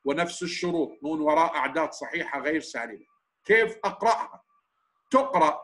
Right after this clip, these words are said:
توافيق المجموعة نون مأخوذة راء في كل مرة.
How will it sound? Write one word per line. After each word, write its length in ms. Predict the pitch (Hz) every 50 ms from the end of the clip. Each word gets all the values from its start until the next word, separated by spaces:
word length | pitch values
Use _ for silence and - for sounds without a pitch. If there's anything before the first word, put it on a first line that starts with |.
| - _ -
توافيق 600 | 185 185 196 196 190 190 - 233 233 214 - 185
المجموعة 640 | 180 165 165 165 165 - 156 180 208 185 127 139 160
نون 300 | 165 185 196 180 170 156
مأخوذة 580 | 151 139 - - - - 196 165 147 151 139 139
راء 540 | 160 175 185 185 180 - 180 180 175 175
في 200 | 175 - 175 170
كل 260 | 175 - - 165 156 139
مرة. 400 | 131 127 120 107 110 104 -